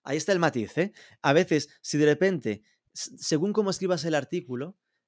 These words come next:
ese artículo puede canibalizar, es decir, competir contra tu propia ficha de producto. Entonces, tú lo que tienes que pensar es, a quien busque AirPods de Apple,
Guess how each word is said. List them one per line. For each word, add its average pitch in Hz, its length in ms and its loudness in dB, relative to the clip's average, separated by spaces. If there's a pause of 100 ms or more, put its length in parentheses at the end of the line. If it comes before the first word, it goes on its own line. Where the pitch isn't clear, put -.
ese 175 160 -2
artículo 175 400 -2
puede 175 280 -2
canibalizar, 151 1000 -2 (340)
es 131 100 -6
decir, 135 140 -2
competir 160 800 2
contra 139 420 0
tu 131 160 -4
propia 170 420 -2
ficha 170 280 -4
de 127 100 -2
producto. 113 520 -8 (720)
Entonces, 127 380 -4
tú 196 100 -4
lo 185 100 0
que 170 60 -4
tienes 170 180 -2
que 165 80 -2
pensar 147 320 -2
es, 104 200 -6 (260)
a 147 120 0
quien 151 240 0
busque 196 520 -2 (280)
AirPods 165 720 4 (280)
de 127 440 -2
Apple, 196 420 -2